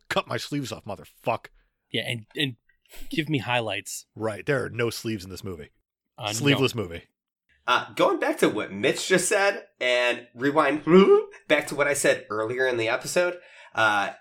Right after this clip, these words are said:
Speaker 3: ages of the actors.
Speaker 2: Oh.
Speaker 3: Obviously, they're not teenage high school students, right?
Speaker 1: Yeah,
Speaker 3: So
Speaker 1: we, we
Speaker 3: you
Speaker 1: should,
Speaker 3: got
Speaker 1: we should talk about this before Mitch goes farther about his love for Kimberly.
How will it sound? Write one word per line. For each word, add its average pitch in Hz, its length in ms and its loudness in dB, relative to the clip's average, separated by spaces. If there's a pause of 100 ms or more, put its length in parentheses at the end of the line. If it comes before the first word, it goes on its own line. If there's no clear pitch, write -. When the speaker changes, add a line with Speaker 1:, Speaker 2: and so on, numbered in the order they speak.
(340)
Speaker 3:
ages - 600 0 (140)
of 156 160 -2
the 143 160 2
actors. - 520 -6
Speaker 2:
Oh. 131 220 -8
Speaker 3:
Obviously, 160 640 0
they're 120 220 -2
not 117 480 -4
teenage 107 480 -4
high 104 220 -6
school 104 260 -10
students, 90 500 -10
right? 92 300 -6 (200)
Speaker 1:
Yeah, 110 120 -4
Speaker 3:
So 127 160 4
Speaker 1:
we, 104 60 -6
we - 80 -10
Speaker 3:
you 139 80 4
Speaker 1:
should, 113 140 4
Speaker 3:
got 110 280 0 (400)
Speaker 1:
we 135 100 -2
should 139 180 0
talk 120 140 2
about 95 180 -6
this 107 120 -6
before - 240 -6
Mitch 104 200 -6
goes 92 160 -6
farther 98 300 -4
about 85 140 -10
his 82 100 -14
love 95 140 -8
for 92 100 -14
Kimberly. 78 340 -14